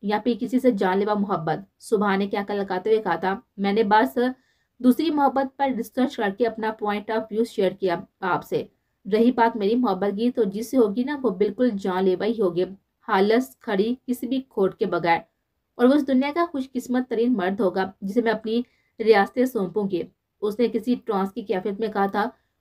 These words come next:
उसकी आंखों में देखना नहीं चाहता था, मगर वो गैर इरादी तौर पर यह कर चुका था। इतनी छोटी उम्र में वो लड़की किसी को भी कायल करने का फन रखती थी।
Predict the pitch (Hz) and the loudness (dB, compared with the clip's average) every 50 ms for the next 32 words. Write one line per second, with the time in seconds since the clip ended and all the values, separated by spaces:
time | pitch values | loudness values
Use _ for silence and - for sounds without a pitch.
0 | - - 254 254 - 294 277 254 247 311 302 311 311 294 214 196 202 196 196 - | -2 0 0 0 0 0 0 2 2 0 0 -2 -2 -2 2 4 4 4 4 2
1 | 196 202 247 226 - - 196 190 190 190 220 226 240 226 214 202 190 208 208 214 | -4 0 0 0 0 0 -2 -2 -2 -2 -2 -2 -2 -2 -4 -4 -2 -2 0 0
2 | 208 196 202 190 185 202 196 - 214 202 185 180 185 214 202 233 220 208 226 220 | 0 0 0 0 0 0 -2 -2 -2 0 0 0 -2 -4 0 0 0 2 0 0
3 | 208 202 196 - 190 180 175 190 175 175 170 170 185 180 180 - _ _ - 226 | 0 -2 -4 -2 -4 -4 -4 -4 -4 -4 -2 -2 -2 -4 -6 -8 _ _ -12 -12
4 | 240 - 269 262 262 - - - 240 208 214 - 294 - - 220 196 226 233 214 | -8 -4 -2 -4 -4 -4 -4 -2 -2 -2 -2 -2 -2 0 2 2 4 4 2 2
5 | 196 185 202 202 - _ _ _ _ _ _ - 240 254 247 254 247 247 294 294 | 2 0 0 -2 -6 _ _ _ _ _ _ 2 6 6 8 8 6 4 0 -4
6 | 302 294 285 - 302 294 294 269 302 302 - - 220 226 214 214 - 220 202 202 | -8 -8 -8 -8 -6 -4 -4 -2 -4 -4 -4 -4 -4 -4 -4 -4 -4 -4 -6 -4
7 | 202 233 233 233 233 - - 226 220 220 214 202 170 165 - - 190 190 196 180 | -2 0 0 0 -2 -4 -8 -6 -6 -4 -2 -4 -4 -4 -2 0 0 2 2 0